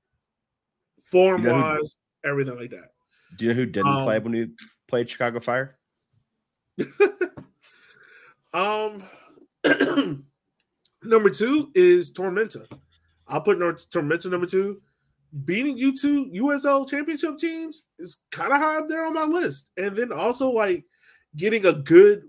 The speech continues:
Speaker 1: road win against your rival in Greenville and not doing it in a fashion where, oh, you kinda peaked this, like, at the last second. Like, no, like,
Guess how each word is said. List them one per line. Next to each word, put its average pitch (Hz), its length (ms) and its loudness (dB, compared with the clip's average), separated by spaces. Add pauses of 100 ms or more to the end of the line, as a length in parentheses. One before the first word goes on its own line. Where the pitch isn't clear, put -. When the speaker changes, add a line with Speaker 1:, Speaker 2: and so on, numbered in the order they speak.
(100)
Speaker 1:
road 196 320 6
win 254 340 -4
against 170 380 -4
your 170 120 2
rival 196 500 2
in 156 120 -8
Greenville 254 640 -4 (480)
and 185 180 -2
not 262 220 0
doing 277 220 2
it - 20 2
in 226 60 -2
a - 40 -4
fashion 233 380 -2
where, 160 340 2
oh, 165 140 4
you 185 320 -4 (100)
kinda 180 260 -2
peaked 277 360 -2
this, 135 240 -4
like, 135 280 -2 (220)
at 147 60 -10
the 135 80 -6
last 170 280 0
second. 320 300 -4
Like, 220 160 -10
no, 370 200 -4
like, 226 400 -2